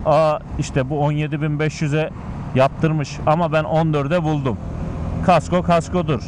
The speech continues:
X şirket, Y şirket fark etmez demeyin. Ha,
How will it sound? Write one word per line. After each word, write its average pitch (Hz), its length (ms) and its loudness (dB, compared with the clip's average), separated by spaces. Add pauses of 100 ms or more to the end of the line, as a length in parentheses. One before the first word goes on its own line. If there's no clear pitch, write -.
(100)
X 160 280 -2
şirket, 127 400 0
Y 156 180 2
şirket 165 360 -2
fark 151 340 2
etmez 170 420 0
demeyin. 123 340 2 (760)
Ha, 190 220 6